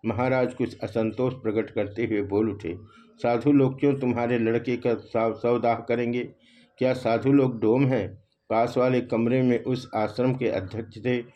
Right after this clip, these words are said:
उन्हें बुलाकर महाराज ने कहा, "मोती, दो रुपये लाकर इस आदमी को दो।"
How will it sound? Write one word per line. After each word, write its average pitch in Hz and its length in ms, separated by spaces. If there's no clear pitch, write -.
उन्हें 123 280
बुलाकर 120 420
महाराज 113 460
ने 107 140
कहा, 101 520
"मोती, 143 420
दो 131 160
रुपये 131 300
लाकर 117 380
इस 110 260
आदमी 107 360
को 104 180
दो।" 101 360